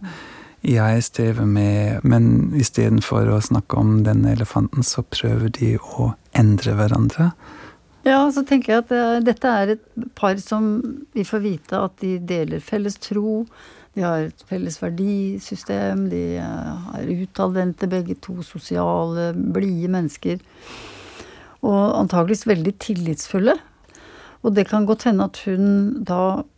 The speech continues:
Speaker 2: opplever, når han blir kontrollerende da, som han har sine grunner for å bli, at hun føler at han ikke stoler på henne.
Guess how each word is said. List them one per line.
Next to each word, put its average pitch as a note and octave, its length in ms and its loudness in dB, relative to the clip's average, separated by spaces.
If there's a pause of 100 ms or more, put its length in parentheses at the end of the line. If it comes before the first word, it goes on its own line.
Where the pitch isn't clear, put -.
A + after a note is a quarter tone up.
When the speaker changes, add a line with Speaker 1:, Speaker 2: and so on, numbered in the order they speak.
Speaker 2:
opplever, F3+ 600 -2 (540)
når F3+ 160 -2
han E3+ 220 0
blir E3+ 100 -4
kontrollerende E3 720 -2
da, D3 160 -2 (320)
som F3 200 -4
han E3+ 380 -4
har F#3 200 -4
sine D#3 440 2
grunner D#3 300 -2
for F3+ 180 -4
å F3+ 140 -2
bli, A#3+ 200 2 (800)
at F#3 140 -6
hun F3 180 -2
føler D#3+ 320 -4
at D#3+ 100 -6
han F3 140 -4
ikke D#3+ 200 -8
stoler - 520 -8
på - 160 -12
henne. F#3+ 300 -8